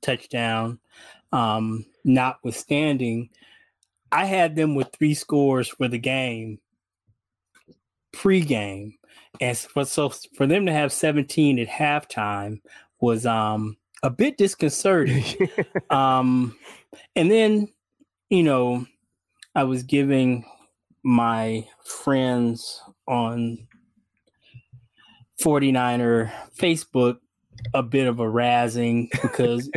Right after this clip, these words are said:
Speaker 2: <laughs>
Speaker 1: Brock looked, he looked a little skittish there.
Speaker 2: He did,
Speaker 1: Those
Speaker 2: he
Speaker 1: first
Speaker 2: did.
Speaker 1: five throws were, um, they were pretty rough. But, um, overall, um,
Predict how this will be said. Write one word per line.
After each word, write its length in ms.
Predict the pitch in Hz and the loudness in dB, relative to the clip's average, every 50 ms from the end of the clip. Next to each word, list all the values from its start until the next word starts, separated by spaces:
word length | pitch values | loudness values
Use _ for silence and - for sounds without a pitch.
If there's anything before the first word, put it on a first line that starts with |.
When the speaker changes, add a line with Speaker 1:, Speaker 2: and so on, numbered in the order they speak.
| - _ - | -8 _ -8
Speaker 2:
<laughs> 220 | 160 - - - 123 | -10 -8 -8 -6 -2
Speaker 1:
Brock 400 | 123 135 156 202 226 208 - - _ _ - | 0 2 2 2 2 0 -2 -8 _ _ -10
looked, 540 | 139 131 139 143 135 127 - _ - - - _ - - _ _ - - _ _ - - | -4 0 2 2 2 0 -2 _ -20 -20 -20 _ -20 -20 _ _ -20 -20 _ _ -8 -2
he 240 | 123 135 165 196 190 | 0 2 2 2 4
looked 360 | 175 170 160 147 - - 147 | 4 4 2 2 0 -4 -4
a 80 | 131 | -4
little 540 | 123 127 135 156 170 180 190 190 185 190 185 | -2 0 2 2 4 4 4 4 4 4 2
skittish 720 | 143 127 - - 208 208 202 202 185 170 156 143 - - | 0 -2 -4 0 2 4 4 4 4 2 0 -2 -4 -6
there. 480 | - 143 135 135 135 131 127 127 123 123 | -4 -2 0 0 0 2 2 2 2 0
Speaker 2:
He 100 | 104 98 | -2 0
did, 240 | 107 110 107 104 101 | 2 4 4 4 4
Speaker 1:
Those 180 | 156 180 - | 4 2 0
Speaker 2:
he 80 | 107 104 | 0 0
Speaker 1:
first 300 | 180 170 175 175 175 196 | 2 2 2 2 2 0
Speaker 2:
did. 60 | 180 | 0
Speaker 1:
five 340 | 175 160 160 160 160 156 - | 2 2 4 4 2 0 -2
throws 580 | - 170 165 170 180 180 180 175 170 151 - | -4 -2 2 2 4 4 4 4 2 0 -2
were, 260 | 139 135 127 127 123 123 | -2 -2 0 0 0 0
um, 520 | 120 120 117 117 113 113 110 110 110 - _ _ _ _ _ _ - | 0 0 0 0 -2 -2 -2 -4 -6 -8 _ _ _ _ _ _ -4
they 100 | 139 143 | -2 -2
were 120 | 143 127 120 | -2 -2 -4
pretty 380 | - - - 160 165 170 170 | -6 -2 0 0 2 2 0
rough. 400 | 160 156 - 185 165 131 113 - - - - - _ _ _ _ _ - | 0 2 2 4 2 2 -2 -6 -12 -20 -20 -20 _ _ _ _ _ -8
But, 280 | 160 147 160 156 151 156 | -4 0 0 0 2 2
um, 560 | 147 147 143 143 143 143 143 143 139 135 - _ _ _ _ _ _ _ _ _ _ - - | 2 2 2 2 2 2 2 0 -2 -4 -8 _ _ _ _ _ _ _ _ _ _ -10 -2
overall, 760 | - 208 240 262 254 226 202 185 175 170 160 139 135 131 - _ _ - - - - - - - _ _ - | 2 2 2 4 4 4 4 4 6 4 4 4 2 -2 -6 _ _ -20 -20 -20 -20 -20 -20 -20 _ _ 0
um, 480 | 170 160 156 160 156 156 156 156 156 | 2 2 2 2 2 0 -2 -4 -6